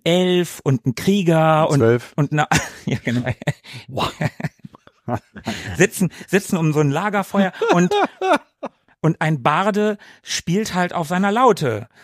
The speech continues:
Speaker 1: Und das, dieses gleiche Bild habe ich halt auch bei diesem Phil Collins Track.
Speaker 3: Ja,
Speaker 1: Also
Speaker 3: kommt der Panflöten schlumpft.
Speaker 1: die, das, das ist, das ist total krass für mich. Die, die, die bring ich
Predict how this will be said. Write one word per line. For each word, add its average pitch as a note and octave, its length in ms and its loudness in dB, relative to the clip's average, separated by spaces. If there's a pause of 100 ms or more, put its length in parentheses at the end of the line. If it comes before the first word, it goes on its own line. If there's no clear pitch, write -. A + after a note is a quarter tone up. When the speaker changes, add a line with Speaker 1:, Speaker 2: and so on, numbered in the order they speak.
(140)
Speaker 1:
Und E3+ 220 0 (360)
das, - 220 -2 (200)
dieses F#3 460 -4 (160)
gleiche A3 460 0
Bild G3+ 320 2
habe G3 100 2
ich - 120 -4
halt G3+ 120 -2
auch G3+ 100 -4
bei G3 120 0
diesem F#3+ 160 2
Phil G3 200 -2
Collins D3+ 440 0
Track. C3+ 240 -2
Speaker 3:
Ja, C#3 60 -6
Speaker 1:
Also E3 80 0
Speaker 3:
kommt E3+ 120 2
der F3 80 4
Panflöten E3+ 640 0
schlumpft. - 460 -6 (160)
Speaker 1:
die, F3+ 160 2
das, F3+ 240 -4
das F#3+ 180 2
ist, G3 260 -2
das F#3+ 140 2
ist G#3+ 100 -6
total A#3 300 0
krass - 280 -2
für C#3 180 0
mich. A2+ 340 -2 (220)
Die, - 240 -12 (260)
die, E3 160 -8
die F#3 200 -4
bring F#3+ 320 0
ich - 280 -8